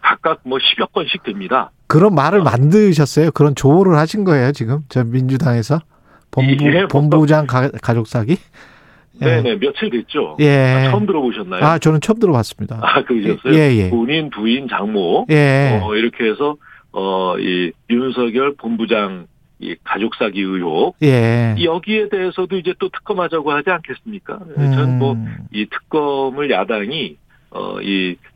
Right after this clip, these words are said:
Speaker 1: 진실을 밝히기 위한 특검을 의도하는 건지 진실을 덮기 위한 특검을 하자고 하는 건지 알
Speaker 2: 예.
Speaker 1: 수가 없습니다.
Speaker 2: 그러면 이게 가령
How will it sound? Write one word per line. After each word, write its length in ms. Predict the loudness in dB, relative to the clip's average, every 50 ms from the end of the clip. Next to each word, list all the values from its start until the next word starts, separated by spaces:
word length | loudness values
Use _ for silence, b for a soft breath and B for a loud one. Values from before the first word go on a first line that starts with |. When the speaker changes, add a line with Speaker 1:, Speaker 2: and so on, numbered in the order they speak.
| _ -10 -4
Speaker 1:
진실을 400 | -2 -2 -2 -2 0 0 0 0
밝히기 480 | 0 -2 -2 -4 -8 -12 -10 -8 -4 -2
위한 240 | -2 -2 -2 -4
특검을 640 | -8 -12 -10 -4 -2 -2 -2 -2 -2 -2 -2 -2 0
의도하는 500 | -2 -2 -2 -2 -4 -4 -6 -10 -10 -12
건지 400 | -12 -14 -12 -8 -6 -4 -4 -6 -8 b b b b _ -6
진실을 340 | -2 -2 -2 -2 -4 -6 -6 -6
덮기 360 | -8 -10 -10 _ -2 0 2
위한 200 | 2 2 0 -2
특검을 720 | -6 -14 -10 -6 -4 -2 -2 -2 -4 -6 -6 -8 -8 -8 -10 _ B B B B
하자고 400 | -8 -4 -2 -2 -2 -2 -2 -4
하는 220 | -4 -4 -6 -6 -6
건지 340 | -8 -10 -8 -6 -4 -4
알 220 | -4 -2 -2 0 2
Speaker 2:
예. 140 | 2 2 2
Speaker 1:
수가 160 | 0 -2 -4
없습니다. 420 | -4 -8 -14 -20 -20 -20 -20 -20 -20 _ B B B B B B B B B B B B -2
Speaker 2:
그러면 880 | 0 2 4 4 4 4 4 4 4 4 2 2 0 0 -2 -4 -6 -10 _
이게 560 | -4 -2 0 2 4 4 4 4 4 2 0 -2 -6 _ -4
가령 720 | -2 0 2 4 4 4 4 2 0 0 -2 -4 -4